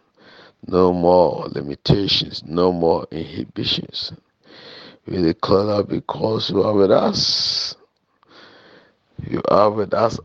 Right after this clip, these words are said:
as a mighty warrior, and our enemies and persecutors will flee. They will not be able to stand, Lord.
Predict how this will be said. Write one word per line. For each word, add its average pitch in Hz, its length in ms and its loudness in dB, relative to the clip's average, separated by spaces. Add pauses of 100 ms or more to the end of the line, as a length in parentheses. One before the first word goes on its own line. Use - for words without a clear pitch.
as 107 260 -4
a 98 120 -4
mighty 107 640 -2
warrior, - 720 -2 (1200)
and 76 200 -2
our 76 260 2 (140)
enemies 101 540 0
and 92 200 -2
persecutors - 880 -4
will - 260 -4
flee. - 460 -2 (960)
They - 80 -6
will 98 200 2
not 104 240 2
be 95 180 -6
able 90 300 -2
to - 180 -4
stand, - 560 -6
Lord. - 480 -4